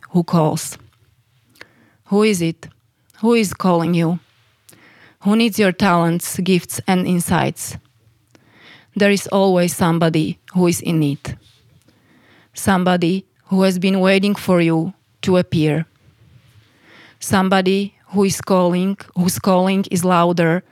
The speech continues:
than your fear. Just listen.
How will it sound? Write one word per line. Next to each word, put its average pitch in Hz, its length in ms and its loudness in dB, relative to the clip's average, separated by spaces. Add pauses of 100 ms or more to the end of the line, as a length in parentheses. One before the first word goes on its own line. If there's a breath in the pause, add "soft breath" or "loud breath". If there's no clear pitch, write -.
(280 soft breath)
than 180 200 2
your 170 160 2
fear. 160 480 0 (720)
Just 190 240 -2
listen. 170 540 -2